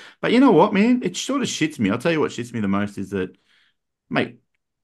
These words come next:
I know Penrith aren't going over with the team that won the grand final. That, that, that happens every year,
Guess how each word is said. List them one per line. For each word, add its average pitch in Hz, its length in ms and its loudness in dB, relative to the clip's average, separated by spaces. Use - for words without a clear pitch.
I 147 60 0
know 190 200 4
Penrith 139 480 2
aren't 113 320 -4
going 107 220 -2
over 104 300 -4
with 101 200 -8
the 101 100 -2
team 104 340 0
that 82 60 -4
won 101 180 -2
the 95 80 -4
grand 92 260 -4
final. 90 500 -8
That, - 200 -8
that, 123 220 -2
that 127 160 0
happens 117 340 -4
every 92 260 -6
year, 104 280 -6